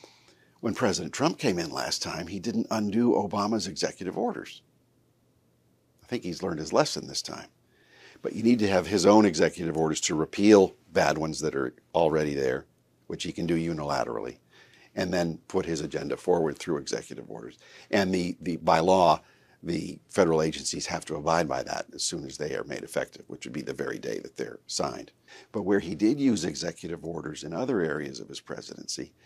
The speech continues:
he didn't try to implement them as laws even when both houses of Congress were on his side. So Biden then came in and simply repealed the executive orders, and there was no law behind it. And then he just came in on day one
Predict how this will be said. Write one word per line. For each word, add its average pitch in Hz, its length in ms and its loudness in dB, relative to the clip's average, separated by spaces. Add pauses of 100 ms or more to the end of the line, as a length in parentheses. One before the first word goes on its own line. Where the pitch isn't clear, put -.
(160)
he - 140 -10
didn't 113 300 -2
try 98 340 0
to 87 380 -6 (280)
implement 87 460 -4
them 80 340 -6
as 76 280 -6
laws 80 640 0
even 87 260 -6
when 78 140 -6
both 78 240 -2
houses 71 320 -4
of - 100 -14
Congress 120 400 0
were 147 160 -4
on 127 100 -8
his - 120 -12
side. - 320 -10 (920)
So 87 340 2 (1500)
Biden 92 300 4
then 80 160 -4
came 73 240 -6
in 69 80 -6
and 73 60 -8
simply 73 280 -6
repealed 85 480 2
the 80 100 -2
executive 76 540 -6
orders, 73 380 -2
and 76 120 -6
there 69 80 -8
was 71 140 -8
no 78 140 -8
law 73 240 0
behind - 400 -6
it. - 80 -12
And - 100 -12
then - 120 -8
he 170 120 -10
just 143 240 -10
came 143 220 -6
in - 160 -8 (160)
on - 240 0
day 71 180 -2
one 62 320 -6